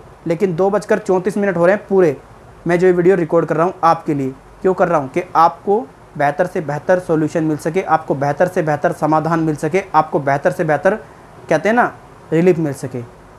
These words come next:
मेरा ना तो किसी bank से loan है, ना मेरा किसी एनबीएफसी से loan है, क्योंकि भाई लोग मैं इन पचड़ों में पड़ता नहीं हूँ, seriously बताऊँ। हालांकि कभी ना कभी व्यक्ति को ज़रूरत पड़ जाती है,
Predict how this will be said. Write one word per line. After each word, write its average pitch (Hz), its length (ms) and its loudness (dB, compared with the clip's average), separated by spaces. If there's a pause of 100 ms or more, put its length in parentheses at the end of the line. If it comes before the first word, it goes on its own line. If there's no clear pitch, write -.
(120)
मेरा 185 220 4
ना 185 160 2
तो 175 160 -4
किसी 170 220 -2
bank 156 320 -2
से 170 160 -2
loan 165 220 0
है, 170 160 -4 (280)
ना 190 120 4
मेरा 196 200 2
किसी 180 320 -4
एनबीएफसी 175 520 0
से 175 120 -2
loan 175 240 0
है, 180 140 0 (280)
क्योंकि 175 220 -2
भाई 170 200 2
लोग 196 320 0 (540)
मैं 190 160 2
इन 208 80 -2
पचड़ों 180 320 0
में 185 80 0
पड़ता 156 320 -2
नहीं 143 140 -2
हूँ, 147 60 -4
seriously 170 400 -2
बताऊँ। 131 300 -6 (760)
हालांकि 180 500 0 (520)
कभी 170 160 4
ना 185 120 0
कभी 190 160 2
व्यक्ति 185 300 0
को 185 120 -2
ज़रूरत 175 220 0
पड़ 165 120 0
जाती 170 320 2
है, 208 140 -2